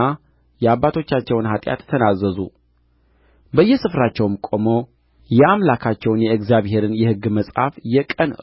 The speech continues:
ሩብ ያህል አነበቡ። ሦስት የቀን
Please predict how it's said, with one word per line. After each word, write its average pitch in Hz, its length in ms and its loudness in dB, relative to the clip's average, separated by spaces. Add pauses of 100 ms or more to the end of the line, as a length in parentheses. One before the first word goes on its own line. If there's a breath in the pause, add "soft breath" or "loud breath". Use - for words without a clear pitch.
ሩብ 143 280 0
ያህል 117 380 0
አነበቡ። 104 460 0 (1200)
ሦስት - 480 -2
የቀን 139 340 2